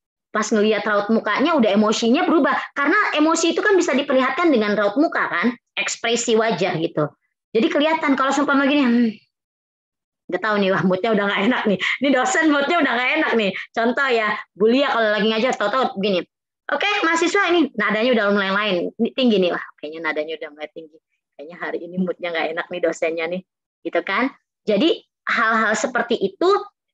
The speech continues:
eh, sangat membantu Anda sebagai seorang perawat nantinya di dalam melakukan asuhan keperawatan. Itulah urgensi dari interaksi sosial.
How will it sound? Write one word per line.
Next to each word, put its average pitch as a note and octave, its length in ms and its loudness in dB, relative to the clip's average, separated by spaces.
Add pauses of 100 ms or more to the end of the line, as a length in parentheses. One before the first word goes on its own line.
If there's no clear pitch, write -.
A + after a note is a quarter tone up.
(200)
eh, A#3+ 240 0
sangat E4 480 2
membantu A#3+ 720 4
Anda B3 400 2
sebagai G#3 480 0
seorang A#3 480 0
perawat C4+ 480 0
nantinya G3+ 640 0
di F3 80 -14
dalam F#3+ 240 2
melakukan G3+ 400 -2
asuhan F3 320 -2
keperawatan. G3 800 -6 (540)
Itulah C#4 640 2
urgensi A3 840 0
dari G3 400 2
interaksi A#3 640 -2
sosial. F#3 640 -2